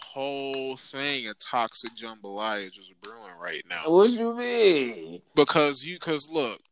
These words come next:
Speaker 1: you come across a chick that's, like,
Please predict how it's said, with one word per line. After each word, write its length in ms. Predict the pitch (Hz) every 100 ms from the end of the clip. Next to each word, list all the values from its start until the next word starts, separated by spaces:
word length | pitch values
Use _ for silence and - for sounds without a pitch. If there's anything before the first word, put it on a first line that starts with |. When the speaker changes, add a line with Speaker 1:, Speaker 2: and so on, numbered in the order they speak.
| _ _ _ - - _ _ _ _ _ _ _ _ _ _ - _ _ - _ _ _ _ _ _ _ _ _ _ _
Speaker 1:
you 180 | 165
come 260 | 185 185 160
across 460 | 147 - 135 131 -
a 40 |
chick 280 | - 131 120
that's, 340 | 107 104 - -
like, 300 | 104 98